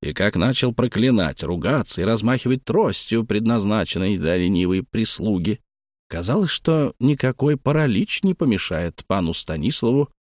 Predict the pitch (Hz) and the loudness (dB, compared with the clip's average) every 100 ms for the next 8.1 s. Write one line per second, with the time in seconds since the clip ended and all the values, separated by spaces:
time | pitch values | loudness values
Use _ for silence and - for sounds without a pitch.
0 | _ - - 107 143 - 131 175 160 131 | _ -8 -4 -2 -2 0 0 0 0 0
1 | 123 180 143 82 92 - _ _ _ _ | 0 0 0 0 -4 -6 _ _ _ _
2 | _ _ _ _ _ _ _ _ _ _ | _ _ _ _ _ _ _ _ _ _
3 | 87 107 120 - 127 117 101 - 98 104 | 0 2 0 0 2 4 2 0 -2 -2
4 | 92 208 185 180 147 104 123 269 254 233 | 2 2 4 4 4 2 2 2 4 4
5 | 196 135 104 - - - 254 247 - 220 | 4 4 2 -2 -14 -4 0 0 0 2
6 | 202 131 - 160 170 180 139 160 165 143 | 2 2 -4 -2 2 2 2 2 4 2
7 | 123 - 143 117 107 101 104 139 69 - | 0 0 2 4 4 4 2 2 -2 -6